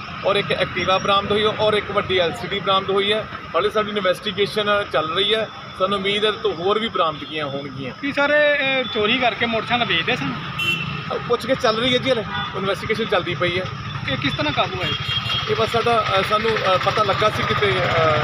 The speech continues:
Speaker 1: ਗੁਪਤ ਤੌਰ 'ਤੇ ਵੀ ਇੱਥੇ ਫਲਾਣੀ ਥਾਂ 'ਤੇ ਬੈਠਾ, ਕੁਛ ਕਾਬੂ ਕੀਤਾ।
Speaker 2: ਹੋਰ ਤਾਂ ਨਹੀਂ ਕੁਛ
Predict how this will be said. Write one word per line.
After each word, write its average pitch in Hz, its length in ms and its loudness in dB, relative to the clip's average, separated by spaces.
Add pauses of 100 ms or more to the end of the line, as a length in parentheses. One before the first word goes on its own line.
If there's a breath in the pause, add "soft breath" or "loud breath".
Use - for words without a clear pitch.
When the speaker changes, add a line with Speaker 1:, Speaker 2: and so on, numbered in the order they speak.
(140)
Speaker 1:
ਗੁਪਤ 175 260 0
ਤੌਰ 170 100 2
'ਤੇ 180 160 -4
ਵੀ 180 80 -2
ਇੱਥੇ 175 140 -4
ਫਲਾਣੀ 156 360 -4
ਥਾਂ 160 100 0
'ਤੇ 147 80 -4 (160)
ਬੈਠਾ, 135 260 -2
ਕੁਛ 151 340 -4
ਕਾਬੂ 139 80 0
ਕੀਤਾ। - 400 -4 (1900)
Speaker 2:
ਹੋਰ 214 120 0
ਤਾਂ 262 120 -2
ਨਹੀਂ 285 80 -4
ਕੁਛ 254 120 -4